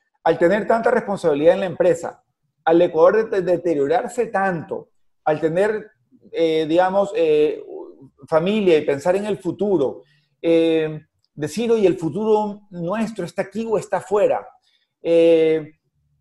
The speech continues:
yo recuerdo que, que, que fue muy duro, inclusive porque pasé por, por una especie de, de, de mediana, eh, de la típica crisis de la mediana edad, adelantada. Tenía treinta y cuatro años en ese momento, como te conté,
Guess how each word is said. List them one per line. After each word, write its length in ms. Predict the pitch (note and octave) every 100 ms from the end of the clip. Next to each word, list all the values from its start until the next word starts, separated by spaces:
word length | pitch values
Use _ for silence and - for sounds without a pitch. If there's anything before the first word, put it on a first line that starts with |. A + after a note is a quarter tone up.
| _
yo 220 | D3 C#3+
recuerdo 560 | A3+ B3+ B3 A#3 A#3 A3
que, 580 | F3+ E3 D3 C#3+ C#3 C3+
que, 420 | D#3 D3 C#3+ C3+ -
que 80 |
fue 440 | C#3 - G#3 - -
muy 400 | D#3+ D#3+ G#3+ A#3+
duro, 480 | A3+ G#3 G3 B3 - -
inclusive 760 | D#3+ D3+ D3+ F#3 G3 D3+ C3+ - _ _ -
porque 240 | E3 E3
pasé 320 | E3 C#3 F3+
por, 440 | F#3 G3 D#3 - -
por 160 | D3
una 340 | D#3+ F#3+ G3 F3+
especie 580 | D#3+ - F3+ E3+ F#3 G3
de, 340 | F3 D#3+ D3+ - _ _
de, 440 | C#3 D3+ D3+ D3+
de 120 | D3
mediana, 760 | D#3 C#3+ D#3 F3 F#3+ F#3+ F3+ - -
eh, 360 | D#3 D3 C#3+ D3+
de 100 | E3
la 100 | D#3
típica 540 | F3 F#3+ A3+ B3 -
crisis 380 | G#3+ B3 - A#3+
de 80 | G#3+
la 80 | E3+
mediana 500 | D3+ D3 G3 G3+ E3+
edad, 320 | E3 E3 - - -
adelantada. 760 | D3+ E3 D3+ C#3+ - C#3 - - _ _
Tenía 220 | D3 F3
treinta 240 | A3+ G#3 E3+
y 60 |
cuatro 260 | F3+ F3 G3
años 180 | F#3+ D#3+
en 60 |
ese 140 | D#3 E3
momento, 320 | D3+ F3 F3
como 180 | D#3 C3+
te 120 | -
conté, 480 | C#3 A#2+ G3+ A3